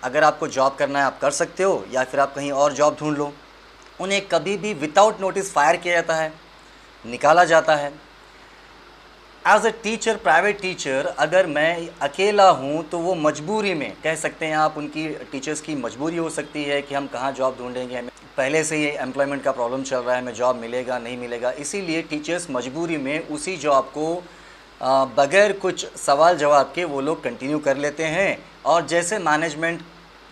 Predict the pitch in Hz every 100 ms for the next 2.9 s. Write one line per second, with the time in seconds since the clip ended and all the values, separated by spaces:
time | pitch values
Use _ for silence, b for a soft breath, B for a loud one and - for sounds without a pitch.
0 | - - - 165 180 190 147 156 143 139
1 | 151 170 151 143 156 156 156 165 185 175
2 | 175 185 - 202 202 196 135 139 190